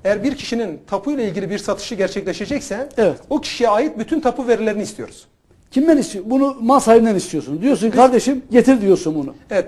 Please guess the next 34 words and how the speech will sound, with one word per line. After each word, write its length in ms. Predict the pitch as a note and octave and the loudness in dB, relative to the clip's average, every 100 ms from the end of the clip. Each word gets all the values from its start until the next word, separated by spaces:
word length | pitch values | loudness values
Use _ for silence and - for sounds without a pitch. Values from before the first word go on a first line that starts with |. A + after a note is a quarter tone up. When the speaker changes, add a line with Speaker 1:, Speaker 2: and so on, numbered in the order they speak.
| F3+ | -4
Speaker 1:
biz 140 | A3+ | -4
bunu 260 | C#4 C#4+ - | -2 0 -2
mal 220 | A#3 C4+ D4 | -2 0 2
sahibinden 540 | C#4+ C4 B3+ C#4 C4+ | 6 6 4 -2 2
de, 200 | B3 G3 | 0 0
e, 200 | G3+ G3+ - - - | -4 -4 -6 -12 -14
istemiyoruz 560 | - C4 C4 A3 C4 | -2 0 2 0 -2
şu 140 | - A#3 | -4 -6
anda. 400 | G#3 A#3 C#4+ - _ _ | -4 -4 -6 -10 _ _
Sebebi 360 | - A3+ A3+ | -4 -2 0
de 80 | B3 | -2
şu, 300 | A3 C4+ C#4+ | -4 -6 -6
diyoruz 260 | C4 A#3+ - | -6 -6 -6
ki 80 | C#4 | -4
kendisi 300 | B3 A#3 B3+ | -4 -4 -4
yorulmasın. 440 | G3+ E3 C3 F3+ | -2 -4 -6 -8
Tapu 220 | A3+ A#3+ | -6 -4
Müdürlüğü'ne 520 | C4+ A#3 G#3 G3+ F#3 - - _ _ | -4 -4 -6 -4 -4 -6 -16 _ _
istişare 360 | - - B3 B3 | -14 -4 0 2
ettik 360 | C4 C4+ B3+ _ _ - | 0 -2 -12 _ _ -10
ve 100 | G#3 | -6
Tapu 220 | A#3 A#3+ | -6 -4
Müdürümüze 440 | A#3+ G#3+ G3+ G3+ G#3+ | -6 -6 -6 -6 -6
dedik 200 | A#3+ - | -8 -8
ki, 100 | A3 | -8
"Sayın 240 | A#3+ A3+ | -6 -4
Müdürlerimiz, 460 | F#3+ F3 E3 D3+ D#3 | -6 -2 -2 -4 -8
bize 180 | F#3+ B3 | -2 0
yazılarınızı 540 | A3+ G#3 G#3 G#3 A3 | 0 -2 -6 -4 -4
yazarken 480 | A3 G3+ G#3 A3+ A3+ - _ - | -4 -2 -4 -6 -12 -18 _ -12
lütfen 440 | F#3+ C#4+ A#3+ A#3+ B3 _ _ _ | -6 -2 -2 -4 -8 _ _ _
o 380 | G#3+ A3 F#3 - _ _ - | -2 -2 -2 -10 _ _ -2
başvuru 300 | A#3+ - C#4 | -2 0 0
yapan 380 | B3+ G#3+ G#3+ G#3+ | 0 0 -6 -10